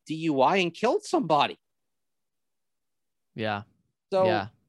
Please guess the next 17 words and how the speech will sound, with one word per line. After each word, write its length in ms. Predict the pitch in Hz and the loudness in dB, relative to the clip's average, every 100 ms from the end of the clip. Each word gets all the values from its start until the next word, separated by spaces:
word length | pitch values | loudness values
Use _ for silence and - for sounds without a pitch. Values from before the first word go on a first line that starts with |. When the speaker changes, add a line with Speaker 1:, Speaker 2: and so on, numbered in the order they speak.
| _ _ | _ _
Speaker 1:
yeah, 200 | 180 151 | -6 -2
I 80 | 151 | -2
mean, 140 | 160 | -2
I 60 | 151 | -2
didn't 220 | 151 143 | -4 -4
like 240 | 135 233 240 | 0 0 0
him, 320 | 214 262 254 | -2 -4 -6
and 360 | 147 151 151 156 - | -6 -4 -4 -6 -8
I 160 | 147 | -6
wouldn't 320 | 135 117 139 170 | -6 -4 -2 -2
have 100 | 147 | 0
wanted 300 | 185 247 214 | 0 0 -4
him 140 | 165 _ _ _ _ _ _ _ _ _ _ _ | -12 _ _ _ _ _ _ _ _ _ _ _
Speaker 2:
Yeah. 120 | 135 131 | -2 0
Speaker 1:
for 40 | |
that 160 | 151 147 | 0 -2
reason. 400 | 160 196 113 | -4 -6 -10